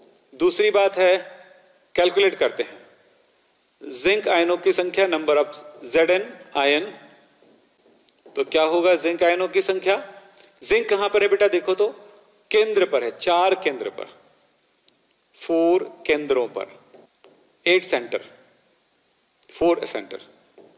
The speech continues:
तो फ़ोर into सेंटर का वैल्यू वन,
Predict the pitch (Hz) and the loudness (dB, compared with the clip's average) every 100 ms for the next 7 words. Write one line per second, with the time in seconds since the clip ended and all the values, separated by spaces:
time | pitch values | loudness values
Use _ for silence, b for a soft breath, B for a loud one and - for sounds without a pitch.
0 | _ _ _ _ - - 170 180 190 175 | _ _ _ _ -16 -4 2 2 2 -4
1 | 170 190 185 156 156 180 170 175 170 175 | 2 2 4 0 0 0 2 2 2 4
2 | 185 208 - - - - 127 135 | 2 2 -4 -20 -20 -12 -2 -2